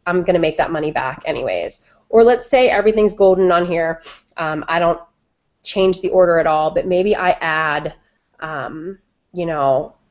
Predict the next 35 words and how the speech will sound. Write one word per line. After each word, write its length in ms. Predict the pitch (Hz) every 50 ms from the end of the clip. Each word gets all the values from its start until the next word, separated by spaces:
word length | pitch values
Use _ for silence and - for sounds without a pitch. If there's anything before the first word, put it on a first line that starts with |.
| _ -
my 140 | 214 180 165
mom 440 | 170 165 156 156 156 156 156 156 156
wanted 200 | 151 151 147 147
some 160 | - - 156
stuff, 320 | - - - 147 - -
so 160 | - - 175 156
I 120 | 147 156
add 260 | - - 151 151 165
that 180 | 160 147 - -
to 100 | - 165
this 140 | 143 - -
party. 480 | - - - - - - 85 95 - _ _ _ _ _
So 160 | - - -
I 80 | 165 170
make 180 | 175 175 180 175 - -
sure 220 | - - 196 185 180
that 160 | 180 156 147
if 100 | - -
I'm 160 | - 175 175
adding 260 | - 151 160 175 202
anything, 300 | 208 214 220 220 226 220
'cause 140 | 220 185 -
I 100 | 175 247
was 140 | 285 262 214
not 260 | 180 170 160 165 -
doing 240 | 202 208 208 214 220
this 160 | 226 233 226
before, 460 | - 240 233 - 240 247 247 254 254
and 160 | 240 - 175
all 60 | 165 175
of 60 | 190
a 40 | 185
sudden 260 | - 190 185 180 185
I'm 100 | 180 196
like, 200 | 185 180 190